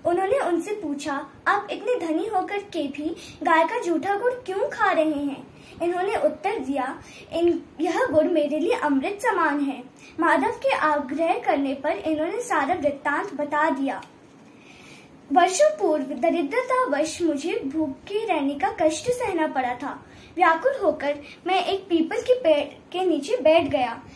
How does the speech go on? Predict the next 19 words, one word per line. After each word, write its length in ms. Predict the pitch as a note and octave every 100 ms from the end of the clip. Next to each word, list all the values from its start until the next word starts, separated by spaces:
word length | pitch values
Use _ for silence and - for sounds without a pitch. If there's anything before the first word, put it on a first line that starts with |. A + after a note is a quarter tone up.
| -
पास 340 | F#4+ F#4+ B4 C5
में 80 | G4
ही 120 | D#4+ -
एक 180 | F4+ F#4+
व्यक्ति 500 | E4+ C#4 - D#4+ F#4 - - - - - -
गौ 280 | E4 E4 G#4
माता 340 | F4 C4+ C#4
को 240 | C#4 F#4+ A4+
गुड़ 220 | D#4+ G4+
डाल 320 | C4+ F4 D4+
रहा 280 | C#4+ C#4+ C4
था, 340 | C#4+ C4 - - -
किंतु 340 | G4+ G#4 A4 D4+
गौ 380 | B3+ B3 C#4+
माता 320 | D4+ D4+ D4 F#4+
ने 100 | A4
उसे 360 | A4+ G#4+ A4
नहीं 260 | F4+ C#4 G#4
खाया। 460 | - F4+ C#4+ B3